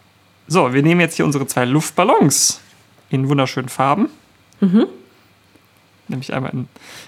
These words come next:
Speaker 1: J C F grün und einmal in blau. Ähm, und ich habe jetzt hier so eine Art Glashahn. Ihr könnt, wie gesagt, auch einen, einen Strohhalm nehmen oder sowas, den ihr in der Mitte zuhaltet. Ähm, ist ein bisschen komplizierter. Oder am besten idealerweise so ein Gardena-Hahn, den man,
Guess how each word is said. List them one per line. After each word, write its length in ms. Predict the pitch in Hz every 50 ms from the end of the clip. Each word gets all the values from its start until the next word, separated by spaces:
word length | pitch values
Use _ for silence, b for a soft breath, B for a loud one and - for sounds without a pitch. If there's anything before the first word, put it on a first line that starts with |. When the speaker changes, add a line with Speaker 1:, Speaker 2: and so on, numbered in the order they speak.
| B B
Speaker 1:
J 180 | 147 156 190 190
C 120 | - 196
F 160 | 160 165 143
grün 380 | - 165 156 185 220 247 233 208
und 160 | - 151 143
einmal 240 | - 143 160 165 -
in 140 | - 135 123
blau. 420 | - 131 123 131 147 190 254 285 B B B B B B B B B
Ähm, 220 | - - 147 156 151
und 180 | - 170 170
ich 120 | 170 160 175
habe 180 | 185 190 202
jetzt 140 | 180 170 170
hier 160 | - - 180
so 120 | 170 175 -
eine 260 | - 160 156 156 147
Art 200 | 156 147 - -
Glashahn. 960 | - 139 131 135 160 196 208 - - - - 127 120 123 135 165 214 262 233 - _ _ _ _ _ _ _ _ _ _ - - -
Ihr 140 | - 147 147
könnt, 240 | - 175 175 160 147
wie 80 | 156
gesagt, 280 | 143 147 135 151 147 -
auch 100 | - 135
einen, 220 | 135 135 135 131
einen 140 | - - 139
Strohhalm 380 | - - - 156 160 165 165 143
nehmen 220 | 143 151 156 151
oder 120 | 147 143 139
sowas, 240 | 139 139 139 139
den 140 | - - 131
ihr 100 | 131 135
in 60 | 135
der 100 | 127 131
Mitte 200 | 135 139 - 135
zuhaltet. 680 | - - - 190 185 156 147 143 151 151 - 151 - B B B B B B B B B
Ähm, 160 | - 139 131 -
ist 120 | - -
ein 60 | 151
bisschen 180 | 151 160 160 151
komplizierter. 640 | 147 139 139 139 139 - - 170 180 - 156 -
Oder 160 | - 147 147
am 100 | 135 131
besten 320 | 127 143 135 - - 160 -
idealerweise 640 | - 170 185 180 165 156 151 143 139 139 139 135 131
so 80 | 127 131
ein 100 | 127 123
Gardena-Hahn, 680 | 131 120 113 123 127 127 135 123 113 113 113 113 113
den 100 | 110 120
man, 200 | 120 117 117 117